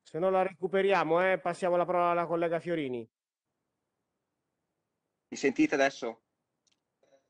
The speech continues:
Speaker 2: Sentite?
Speaker 1: Vai.
Speaker 2: Sentite? Sentite?
Speaker 1: Sì, meglio.
Speaker 2: Presidente? Bene.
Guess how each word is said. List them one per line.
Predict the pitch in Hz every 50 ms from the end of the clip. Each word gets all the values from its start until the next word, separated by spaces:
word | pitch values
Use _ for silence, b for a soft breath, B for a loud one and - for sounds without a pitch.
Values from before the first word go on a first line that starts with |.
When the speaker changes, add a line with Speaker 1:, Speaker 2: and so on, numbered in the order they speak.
| _ _ _ _ _ _ _ _ _ _ _ _ _ _ _ _
Speaker 2:
Sentite? | - 120 113 131 143 139 143 131 113 107
Speaker 1:
Vai. | - 156 170 175 165 139 123 110 - _ _ _ _
Speaker 2:
Sentite? | 160 151 139 165 160 - - 135 127 123 _ _ _
Sentite? | - 147 131 - 156 - _ _ _ _ _ _
Speaker 1:
Sì, | _ 180 185 170 - - _ _
meglio. | 151 170 175 165 147 135 127 117 - _ _ _ _ _ - _ _ _ _ _ _ _ _ _ _ _ _ _ _ _ _
Speaker 2:
Presidente? | - 117 110 120 123 147 151 143 - 135 135 123 - _ _ _ _ _ _ _ _ _ _ _ _ _ _ _ _ _ _ _ _ _ _ _ _ _ _ _ _ _ _ _ _ _ _ _ _ _ _ _ _ _ _ _ _ _ _ _ _ _ _
Bene. | _ 113 107 104 95 90